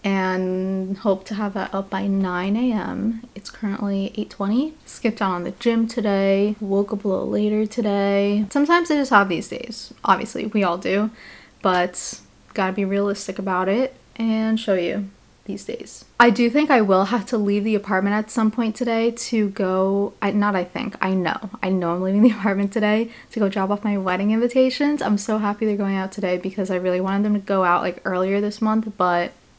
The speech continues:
that's not what ended up happening because we had some issues with, like, getting stamps and, like,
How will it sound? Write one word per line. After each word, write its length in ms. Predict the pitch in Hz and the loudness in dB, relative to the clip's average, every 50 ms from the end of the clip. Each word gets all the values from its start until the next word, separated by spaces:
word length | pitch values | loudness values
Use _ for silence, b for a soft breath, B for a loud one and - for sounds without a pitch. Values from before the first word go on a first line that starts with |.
| _ _ _ _ _ _ _ - | _ _ _ _ _ _ _ -4
that's 200 | - 165 170 - | -4 -4 0 0
not 120 | 185 175 | 0 0
what 100 | 170 170 | 2 2
ended 200 | 170 165 165 170 | 0 0 -2 -4
up 120 | 175 185 180 | -6 -2 0
happening 500 | - 170 175 - - 196 202 208 214 208 | 0 0 0 2 0 0 2 2 2 0
because 600 | 202 - - - 190 180 180 180 180 202 - B B B B B B B B B | -2 -2 -4 -4 -2 0 0 -2 -2 -4 -8 B B B B B B B B B
we 60 | 277 | 2
had 100 | 285 277 | 2 2
some 120 | 285 220 196 | 2 0 -2
issues 280 | 214 - - 220 202 | 0 0 0 0 0
with, 80 | 220 202 | 0 0
like, 140 | 196 185 - | 0 0 0
getting 220 | 180 175 180 180 | 0 -2 -2 -4
stamps 460 | - - - 170 170 170 175 - - | -4 -4 -4 -4 -4 -4 -6 -6 -6
and, 320 | 175 160 160 175 196 190 214 - - - - - | -6 -4 -4 -4 -4 -6 -8 -10 -16 -20 -14 -8
like, 380 | 247 214 196 175 175 175 - | -6 -4 -2 -2 -4 -6 -8